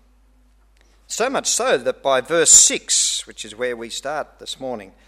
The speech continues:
uh, and remember, verses one to five, as we have them English, are actually one sentence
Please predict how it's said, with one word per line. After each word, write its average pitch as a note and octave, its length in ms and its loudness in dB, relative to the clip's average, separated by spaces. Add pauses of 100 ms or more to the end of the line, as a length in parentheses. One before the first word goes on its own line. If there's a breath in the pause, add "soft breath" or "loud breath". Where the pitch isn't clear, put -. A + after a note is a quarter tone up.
(260 soft breath)
uh, A2+ 300 -4 (240)
and A#2+ 160 -8
remember, B2 520 -6 (520 soft breath)
verses E3 340 0
one D3 180 0
to A#2+ 80 -8
five, D3 440 -4
as A2+ 120 -14
we C3 160 -12
have C3 140 -6
them A2+ 160 -12
English, C3 460 -10
are A#2+ 100 -6
actually B2+ 320 -8
one B2+ 540 -4 (280)
sentence - 920 -8